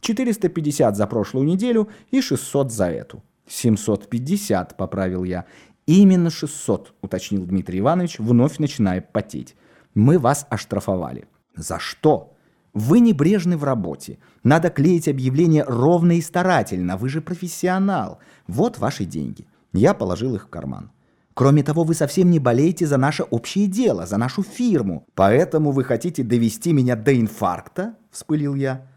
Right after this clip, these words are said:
«Что это за молодогвардейский задор? Что за пионерская зорька? Ещё секунду, и вы призовёте меня с партийным энтузиазмом затянуть пояса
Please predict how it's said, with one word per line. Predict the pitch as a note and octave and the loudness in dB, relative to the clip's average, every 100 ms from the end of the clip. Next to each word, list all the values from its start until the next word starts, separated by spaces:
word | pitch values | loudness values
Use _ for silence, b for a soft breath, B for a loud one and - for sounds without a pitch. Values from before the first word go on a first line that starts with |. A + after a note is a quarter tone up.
| _ - | _ -12
«Что | - A3 | 0 2
это | G3 | 2
за | E3+ F#3 | 2 2
молодогвардейский | F#3 F3+ E3 F3 F3 G#3 G3+ G#3+ | 4 2 2 2 2 0 0 0
задор? | F3 A3+ F#3 A#2 D#2+ - b b | 2 2 2 -2 -2 -12 b b
Что | - G#3 | 0 4
за | G#3 G3+ | 4 4
пионерская | G3+ G3 G#3 G3 - G3 G#3+ | 6 6 4 2 0 2 2
зорька? | F#3 A3 A#2 - - - b b b | 2 4 4 0 -18 -20 b b b
Ещё | C#3 D3+ G#3+ | 0 2 0
секунду, | - E3 - B2 A#2+ F3+ G3+ B | 0 -2 0 2 4 2 -2 B
и | - | 2
вы | E3+ A3 | 4 4
призовёте | E3+ D3 C#3 F#3 F#3+ C3+ | 2 4 4 2 2 2
меня | D3 F#3+ | 2 0
с | - | 2
партийным | C#3+ C#3 - F#3 D#3 C#3 | 2 2 0 2 4 4
энтузиазмом | D3 C#3 D3 B2 A#2 A2+ A#2 F#3+ E3+ | 2 2 0 4 4 4 2 2 2
затянуть | D3+ E3 F#3+ G3+ - | 2 2 2 0 2
пояса | C#3+ B2+ - B2 A2+ E3+ | 4 4 0 0 0 -2